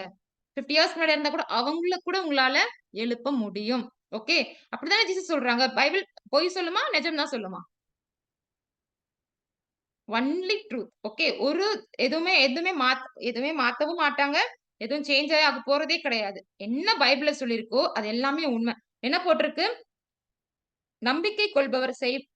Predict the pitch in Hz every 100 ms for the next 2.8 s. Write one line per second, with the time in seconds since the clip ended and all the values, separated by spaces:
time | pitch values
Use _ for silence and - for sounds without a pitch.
0 | - 214 214 220 247 226 262 370 - _
1 | _ _ _ - 269 370 480 - _ _
2 | _ 202 262 349 440 466 320